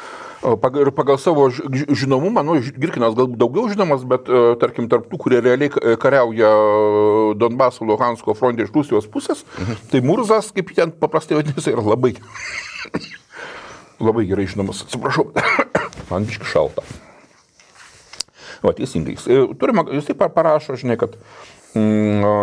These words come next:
Speaker 1: iš, e, Rusijos ginkluotųjų pajėgų trisdešimt penktosios armijos, kovojančios miškuose šalia Iziumo,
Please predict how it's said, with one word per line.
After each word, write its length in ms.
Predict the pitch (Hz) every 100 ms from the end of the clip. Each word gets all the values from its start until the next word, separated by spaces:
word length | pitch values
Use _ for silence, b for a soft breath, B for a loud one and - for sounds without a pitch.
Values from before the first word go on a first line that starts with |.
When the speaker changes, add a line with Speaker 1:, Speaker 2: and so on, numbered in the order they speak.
| 104
Speaker 1:
iš, 160 | - -
e, 160 | 123 113
Rusijos 460 | 123 185 - 110 - -
ginkluotųjų 600 | 120 107 131 151 127 107
pajėgų 260 | 110 117 131
trisdešimt 380 | 139 110 113 120
penktosios 460 | 113 - - 113 170
armijos, 380 | 226 220 226 -
kovojančios 480 | 165 170 151 156
miškuose 420 | 156 139 160 151 143
šalia 280 | 143 147 156
Iziumo, 380 | 143 170 139